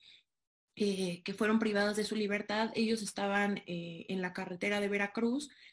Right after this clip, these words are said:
se les averió su automóvil y la policía, pues, eh, les empezó a realizar una revisión injustificada de su auto.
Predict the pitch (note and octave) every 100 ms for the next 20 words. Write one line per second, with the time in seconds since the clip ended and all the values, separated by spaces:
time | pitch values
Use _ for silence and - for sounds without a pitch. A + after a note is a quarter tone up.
0 | - G#3 F#3+ F#3+ F#3+ G3 G3+ G3+ A#3+ A3+
1 | A3 G#3 G3+ G3 G#3 G#3+ A3 A#3 G#3+ G#3+
2 | B3+ - - - G#3+ A#3 A#3+ G#3 G#3 G#3
3 | G3 F3+ G#3+ G3+ G3+ F#3+ E3 - - F3+
4 | - - - - - F3 - - _ _
5 | G3 G3+ G3+ G3+ G3+ G#3 G#3 A3 G3 G3
6 | G3 G3 - - G#3 G#3 G3 F#3+ F#3+ F#3
7 | G3 G3 F#3+ - A3 G#3 A#3+ - _ _
8 | - G3+ F#3+ G3 G3 G3 F#3 G3 G3+ G3+
9 | F#3+ A3 G#3+ A3 A3 G3 C4